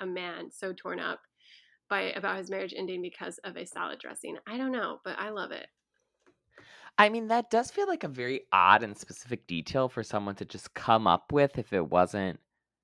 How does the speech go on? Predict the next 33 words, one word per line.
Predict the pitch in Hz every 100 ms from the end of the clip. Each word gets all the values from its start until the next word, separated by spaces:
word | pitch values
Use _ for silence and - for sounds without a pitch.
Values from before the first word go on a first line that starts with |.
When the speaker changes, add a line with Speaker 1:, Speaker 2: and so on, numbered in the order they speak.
| _ -
Speaker 1:
Yeah. | 240 202 190 254
Speaker 2:
real. | 240 196 190 120 151 196 226 - - - -
Um, | 123 127 127 117 110 95 -
Speaker 1:
<laughs> | -
Speaker 2:
like, | 139 143
if | 143
I | 151 160
was, | 175 175
like, | 170 156
trying | - 131 131
to | 131
manufacture | 113 113 113 113 101 - 110
texts | - - 104 - -
about | 98 92 90
a |
breakup | 82 90 85 127 127
or | 131
whatever | 123 123 127 139
and | 113
I | 95
wanted | 85 90 92
it | 90
to | -
go | 107 92 90
viral, | 82 71 90 117 123 127 - - -
I'm | 123
not | 135 -
sure | - 117
that | 113 98
I | 101
would | 104 101 87 - _ _ _ _ -
go | 113 110
with | 107